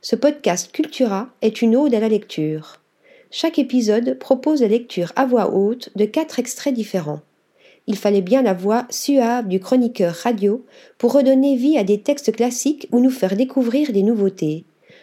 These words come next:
De quoi passer un bon moment de lecture et retrouver le plaisir de lire.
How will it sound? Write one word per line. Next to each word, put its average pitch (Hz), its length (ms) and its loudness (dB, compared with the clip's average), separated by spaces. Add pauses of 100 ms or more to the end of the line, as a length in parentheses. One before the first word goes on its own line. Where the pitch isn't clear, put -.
(140)
De 202 100 2
quoi 220 200 2
passer 233 360 -2
un 196 100 2
bon 196 160 2
moment 240 280 6
de 175 80 2
lecture 233 680 -2
et 202 80 0
retrouver 240 460 0
le 196 120 2
plaisir 208 400 0
de 190 100 0
lire. 156 580 -6